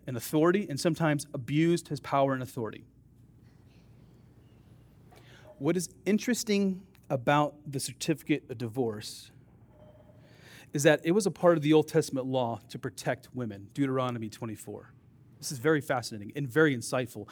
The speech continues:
as to the root of what Jesus is actually saying. Christ needs to connect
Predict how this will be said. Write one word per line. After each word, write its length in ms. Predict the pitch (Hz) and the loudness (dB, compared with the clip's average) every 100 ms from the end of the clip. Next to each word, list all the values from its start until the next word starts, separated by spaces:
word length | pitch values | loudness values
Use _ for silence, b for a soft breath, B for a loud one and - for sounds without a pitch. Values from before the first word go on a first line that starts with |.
| B B 139 | B B -2
as 240 | 131 - | -2 -2
to 300 | - 139 117 | -4 -2 -2
the 100 | 117 | -4
root 340 | 113 170 151 | 8 10 10
of 100 | 127 | 6
what 280 | 123 143 - | 0 0 -2
Jesus 380 | 113 143 127 110 | -4 -4 -4 -6
is 60 | 120 | -6
actually 320 | 110 - 110 | -6 -8 -8
saying. 340 | - 107 104 - - b b b b b b b b b - - - b b - | -8 -8 -12 -20 -20 b b b b b b b b b -20 -20 -20 b b 2
Christ 420 | 180 214 240 202 | 8 8 8 4
needs 240 | 190 180 | 2 2
to 80 | 170 | -2
connect 760 | - 165 143 160 139 131 - | -2 0 2 4 4 0 -12